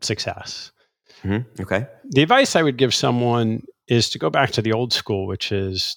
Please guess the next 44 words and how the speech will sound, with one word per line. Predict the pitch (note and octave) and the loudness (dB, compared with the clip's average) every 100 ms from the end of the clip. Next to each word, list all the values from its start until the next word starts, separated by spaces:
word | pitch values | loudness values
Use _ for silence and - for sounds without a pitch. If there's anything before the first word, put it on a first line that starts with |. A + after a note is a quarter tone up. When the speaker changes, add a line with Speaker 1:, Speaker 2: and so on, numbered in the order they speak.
| - | -10
Speaker 1:
the | |
best | A2 B2+ - - | -2 0 0 0
way. | A#2 | 0
This, | B2+ C3 | 2 0
these | C3+ C3 C3+ | 0 -2 0
are | C3 | 2
all | - C#3 D3+ | 4 4 4
apprenticeship | - A#2 G#2 G#2 - G2 | 2 -2 0 0 -2 -4
businesses. | F2+ - - G#2+ - | -4 -4 -6 -8 -10
Everybody | G#2 A#2 A2+ G#2 | -6 -4 -2 0
wants | G2+ F#2+ | 2 2
to | - F2+ | 0 -4
run | F#2+ F#2 F#2 | 0 0 0
and | F2 | -2
do | F#2+ | -2
their | F2 F2+ | -2 -2
own | F2+ | -2
thing | - F#2+ F2+ | -4 -4 -4
and | E2+ | -4
learn | F#2 F#2+ | -2 0
on | F#2+ F#2+ | 2 0
their | F#2 | 0
own | F#2+ F#2+ | 2 2
and | F2+ | 0
hear | F2+ A2 | 2 4
all | G#2+ | 4
these | G2+ - | 2 -2
great | G2 G2+ | 0 0
stories | - - F#2+ G#2 | 0 -2 2 2
Speaker 2:
Mm. | F#2+ | 2
Speaker 1:
of | |
people | F2+ G#2 F2 | -2 -6 -4
who | G2 | 0
learned | G2 G2 | 2 2
on | F#2+ | 0
their | F#2 | 0
own. | F#2+ G#2 - - - | -2 -4 -6 -8 0
That's | G3 | 2
not | G#3+ | 4
how | D3+ | 2
most | G#2+ A2+ - | 4 2 2
people | - G#2 F#2 | -4 -2 -4
learn | F2+ F2 | -2 -4
well. | E2+ D2+ | -4 -8